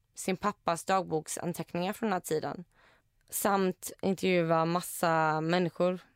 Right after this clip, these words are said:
som har varit i hennes närhet under den här tiden. Och hon berättade att det var fruktansvärt jobbigt att gå igenom allt detta. Och hon förstod då hur mycket det här faktiskt hade påverkat hennes familj. Hon hade liksom gått runt och trott att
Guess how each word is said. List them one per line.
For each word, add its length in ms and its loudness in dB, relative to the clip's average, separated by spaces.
som 160 -4
har 80 2
varit 220 0
i 20 2
hennes 220 -2
närhet 520 0
under 180 0
den 180 0
här 80 -2
tiden. 460 -4
Och 80 2
hon 100 4
berättade 300 0
att 60 -2
det 60 0
var 60 0
fruktansvärt 680 -2
jobbigt 380 0
att 120 -8
gå 140 0
igenom 320 2
allt 120 -2
detta. 280 -4
Och 80 2
hon 80 6
förstod 340 0
då 200 2
hur 100 0
mycket 300 0
det 40 -2
här 120 -2
faktiskt 300 -6
hade 140 -2
påverkat 500 -2
hennes 200 -6
familj. 520 -4
Hon 400 4
hade 300 2
liksom 300 0
gått 160 -2
runt 200 -2
och 60 -18
trott 260 -2
att 260 -2